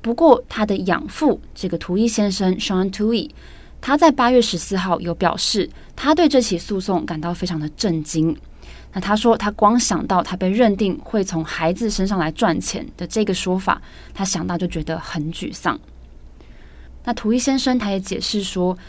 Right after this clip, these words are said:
当年监护麦克的目的是为了要让麦克可以顺利的在密西西比大学来打球，而他跟图伊太太两个人也都是密西西比大学的校友，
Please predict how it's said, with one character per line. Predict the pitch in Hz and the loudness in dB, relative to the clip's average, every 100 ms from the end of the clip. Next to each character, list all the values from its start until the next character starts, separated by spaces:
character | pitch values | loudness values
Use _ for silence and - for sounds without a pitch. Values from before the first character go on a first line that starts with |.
| - - | -18 0
当 | 269 320 | 6 8
年 | 233 202 | 8 4
监 | 226 214 | 4 4
护 | 226 254 196 | 4 4 4
麦 | 214 | 2
克 | 185 202 | 0 -2
的 | 180 | 0
目 | 196 247 | 4 2
的 | 202 220 - - - - | 2 0 -2 -8 -16 -6
是 | - | -2
为 | 262 320 | 4 6
了 | 254 | 6
要 | 202 | 6
让 | 214 202 | 4 4
麦 | 233 190 | 4 2
克 | 208 185 | 0 -2
可 | 190 | -2
以 | 160 | -4
顺 | - - 277 233 | -2 2 2 4
利 | |
的 | 190 | 2
在 | 170 190 - | 2 0 2
密 | 220 | 2
西 | 190 190 | 2 -2
西 | 185 196 | -2 -4
比 | 180 | -4
大 | - 175 165 | 0 0 0
学 | - 156 | -2 -4
来 | 151 | -6
打 | 160 - - | -4 -4 -4
球， | - - 80 - - - - - - - | -8 -6 -8 -12 -16 -20 -18 -18 -10 2
而 | 220 285 - - | 4 4 0 -12
他 | - 226 | -2 2
跟 | 233 | 4
图 | 240 190 | 2 -2
伊 | |
太 | 202 214 | 0 0
太 | 196 170 | 2 0
两 | - 165 160 | 0 -2 0
个 | 185 | 2
人 | 175 208 - - - | 2 0 -4 -10 -4
也 | 175 | 2
都 | 233 269 | 4 4
是 | - 277 | 2 2
密 | 226 | 2
西 | 202 | 2
西 | 190 196 | 0 -2
比 | 185 | -2
大 | 160 175 160 | -2 0 -2
学 | - | -4
的 | 165 | -6
校 | 175 - 262 | -4 2 4
友， | 175 - | 2 -2